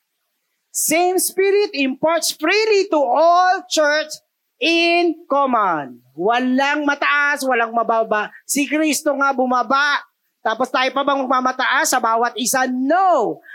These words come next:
At anong sabi? That all may participate. All may share. Kanina sa ko, grabe talaga.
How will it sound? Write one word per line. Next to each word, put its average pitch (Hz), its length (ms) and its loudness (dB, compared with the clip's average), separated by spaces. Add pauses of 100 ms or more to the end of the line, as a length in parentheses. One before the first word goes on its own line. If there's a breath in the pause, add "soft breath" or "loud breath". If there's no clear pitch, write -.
At 254 240 -2
anong 269 240 0
sabi? 294 480 0
That 226 240 -2
all 339 400 4
may 381 560 2 (400)
participate. 277 1120 -2 (1500)
All 339 400 4
may 359 720 0
share. 160 720 -4 (4000)
Kanina 175 420 -6
sa 147 220 -14
ko, 131 180 -20 (240)
grabe 170 560 -20
talaga. - 480 -20